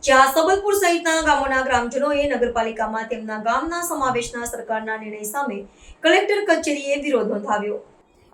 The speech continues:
મોડાસા તાલુકાના સબલપુર પંચાયતમાં આજે મોટી સંખ્યામાં પંચાયતના વિસ્તારના બાવીસ ગામોના લોકોની ઉપસ્થિતિમાં મોડાસા નગરના ગ્રામ પંચાયતને સમાવેશનો વિરોધ જોવા મળ્યો હતો,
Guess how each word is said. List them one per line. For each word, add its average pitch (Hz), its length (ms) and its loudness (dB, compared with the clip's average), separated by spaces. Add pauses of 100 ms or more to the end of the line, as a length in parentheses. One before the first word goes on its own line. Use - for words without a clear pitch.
મોડાસા 427 580 6
તાલુકાના 349 460 6
સબલપુર 294 480 2
પંચાયતમાં 247 600 4
આજે 226 180 4
મોટી 262 260 6
સંખ્યામાં 359 540 4
પંચાયતના 262 540 2
વિસ્તારના 233 580 4
બાવીસ 277 480 6
ગામોના 294 340 2
લોકોની 240 380 6
ઉપસ્થિતિમાં 240 1000 2 (380)
મોડાસા 381 520 8
નગરના 311 340 4
ગ્રામ 277 220 6
પંચાયતને 247 540 4
સમાવેશનો 233 580 4
વિરોધ 285 320 2
જોવા 240 280 4
મળ્યો 214 180 6
હતો, 254 360 2